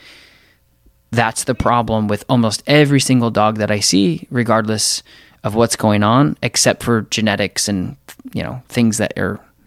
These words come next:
you know, they're born that way, if you will, is that, is people don't spend enough time. Like, think about kids.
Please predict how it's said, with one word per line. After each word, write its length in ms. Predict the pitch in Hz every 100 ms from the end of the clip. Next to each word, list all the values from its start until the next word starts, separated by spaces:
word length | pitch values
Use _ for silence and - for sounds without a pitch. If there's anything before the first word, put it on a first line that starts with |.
| _ _ _ _ -
you 60 |
know, 60 | -
they're 120 | 107
born 320 | 107 104 104
that 180 | 101 -
way, 140 | 90 95
if 120 | -
you 100 | 104
will, 280 | 135 196 - _ - - - _ _ _ _ -
is 180 | 123 139
that, 260 | 185 - _ _ _ 131
is 160 | 117
people 280 | - 139 143
don't 400 | 139 131 127 -
spend 480 | - - - 143 143
enough 340 | 147 135 123 -
time. 720 | - 147 143 127 110 107 - _ _ -
Like, 120 | 147
think 160 | - 233
about 280 | 190 170 -
kids. 440 | - 110 - -